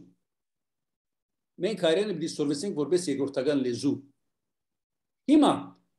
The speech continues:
այս մեր հարուստ լեզուն և այս դժվար լեզուն և մեր ներկա օրերու այս մարտահրավերները, որ ունիք, որ հայախոսությունը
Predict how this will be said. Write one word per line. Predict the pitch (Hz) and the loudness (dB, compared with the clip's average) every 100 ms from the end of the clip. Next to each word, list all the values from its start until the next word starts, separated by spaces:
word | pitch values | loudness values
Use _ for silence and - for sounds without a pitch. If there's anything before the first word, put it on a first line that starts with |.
| _ | _
այս | 202 247 | 4 4
մեր | 196 247 202 | 6 6 6
հարուստ | 180 233 - - | 6 4 0 0
լեզուն | 165 151 226 196 117 - _ _ _ _ _ _ _ _ _ | 2 2 0 -2 -2 -12 _ _ _ _ _ _ _ _ _
և | 160 185 | 0 2
այս | 220 208 - - | 2 0 -6 -10
դժվար | - 135 120 214 220 | -8 -8 4 4 6
լեզուն | 156 147 180 190 127 - _ _ _ _ _ _ - | 2 0 0 0 -2 -8 _ _ _ _ _ _ 0
և | 160 180 | 0 4
մեր | 226 233 | 6 6
ներկա | 170 180 160 233 | 6 2 4 4
օրերու | 233 185 185 220 214 | 4 4 4 4 2
այս | 175 - | 0 0
մարտահրավերները, | 160 165 170 165 170 175 170 196 202 | -2 0 2 2 0 0 -2 -2 -4
որ | 156 160 | -2 -2
ունիք, | 170 220 220 | -2 -4 -6
որ | 147 156 | -2 -2
հայախոսությունը | 131 151 165 - 160 - - 285 269 | 0 0 0 -2 -6 -6 2 6 8